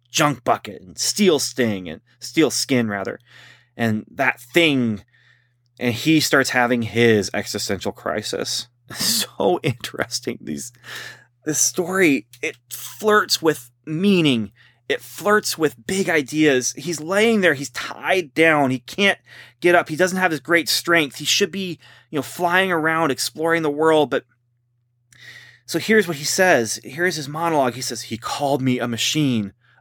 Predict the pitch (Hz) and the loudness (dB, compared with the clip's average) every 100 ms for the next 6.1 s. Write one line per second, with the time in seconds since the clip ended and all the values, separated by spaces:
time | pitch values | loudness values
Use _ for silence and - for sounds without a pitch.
0 | - 131 - _ _ _ - - - 151 | -2 -2 -4 _ _ _ -8 -6 0 2
1 | 175 - - 120 120 113 _ _ _ _ | 2 0 -2 -2 0 -4 _ _ _ _
2 | 147 - - 185 185 156 156 - 165 165 | -6 -6 -2 -2 -2 -4 -4 -4 -4 -2
3 | 151 123 95 _ _ _ _ - 143 147 | 0 0 0 _ _ _ _ -8 0 0
4 | 135 - 131 131 - - - _ _ _ | 0 -8 -8 -8 -8 -14 -20 _ _ _
5 | - 160 165 156 151 - 165 165 151 120 | -6 -2 2 2 2 -4 -2 2 2 0
6 | 107 | -4